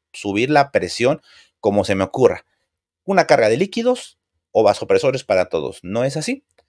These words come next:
Si bien la mejor forma de subir más rápido la presión arterial es poner un vasopresor, tratando de compensar, eh, las resistencias cuando sea gasto cardíaco bajo o aumentar las mismas resistencias cuando estas están caídas por procesos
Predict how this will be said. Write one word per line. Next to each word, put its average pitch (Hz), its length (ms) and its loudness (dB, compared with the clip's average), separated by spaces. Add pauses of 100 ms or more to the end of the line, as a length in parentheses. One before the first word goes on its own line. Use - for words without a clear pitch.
(220)
Si 107 300 -8
bien 131 180 2
la 117 100 2
mejor 104 300 2
forma 143 380 4
de 95 80 -2
subir 107 260 -6
más 117 140 2
rápido 123 400 2
la 95 100 4
presión 113 240 -2
arterial 101 320 0
es 104 120 -6
poner 104 300 -2
un 123 120 -4
vasopresor, 113 760 0 (600)
tratando 104 380 -4
de 107 100 -4
compensar, 95 600 0 (440)
eh, 90 260 -2
las 90 120 4
resistencias 101 520 -2
cuando 92 200 -2
sea 110 180 2
gasto 110 260 0
cardíaco 107 320 0
bajo 123 340 0
o 107 240 4
aumentar 92 440 2
las 156 100 4
mismas 127 160 0
resistencias 107 400 -8
cuando 95 220 -4
estas - 180 -8
están 101 200 -10
caídas 104 340 -4
por - 260 -6 (840)
procesos 98 640 -4